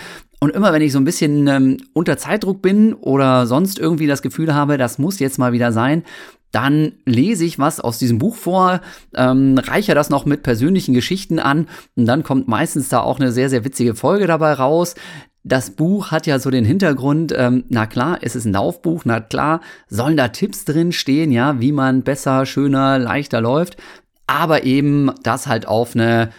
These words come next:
sag mal, sehr unterhaltsame Art und Weise eingebettet in die Story. Jan Fitschen, damals Profisportler, ja, zwei, dreimal, naja, zweimal täglich das Training, ja, ordentliche Umfänge,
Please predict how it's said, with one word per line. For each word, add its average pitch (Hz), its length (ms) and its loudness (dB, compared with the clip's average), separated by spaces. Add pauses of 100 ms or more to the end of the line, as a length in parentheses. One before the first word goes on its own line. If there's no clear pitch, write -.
(120)
sag 110 160 -2
mal, - 280 -2
sehr 123 400 -2
unterhaltsame 131 760 -2
Art 127 180 -4
und 123 160 -2
Weise 117 460 -2
eingebettet 123 760 0 (320)
in 143 360 2 (160)
die 123 160 0
Story. 147 520 0 (800)
Jan 123 200 0
Fitschen, 127 600 -2
damals 117 580 0
Profisportler, 135 880 0
ja, 120 260 0
zwei, 113 260 -2
dreimal, 113 460 0
naja, 92 180 -4
zweimal 117 460 0 (280)
täglich 127 760 -2
das - 340 -8
Training, 190 520 0
ja, 131 380 -2
ordentliche 123 320 0
Umfänge, 147 600 0